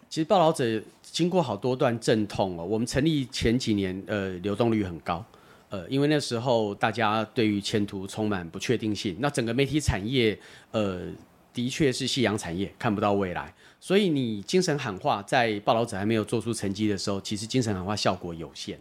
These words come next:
过去几年情况好多了，是因为当然随着报道者比较站稳脚步，在这里面的人比较相信说，哎，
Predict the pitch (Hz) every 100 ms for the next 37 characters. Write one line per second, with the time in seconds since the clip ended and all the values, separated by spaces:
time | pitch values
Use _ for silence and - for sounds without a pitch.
0 | - 269 214 208 185 127 107 113 120 120
1 | 135 - 95 90 135 131 117 113 127 127
2 | 120 110 101 139 127 120 - - 131 123
3 | 147 123 127 104 101 127 120 127 113 113
4 | 95 95 110 - - - - 170 170 131
5 | 143 131 110 98 139 139 135 135 123 127
6 | 113 127 165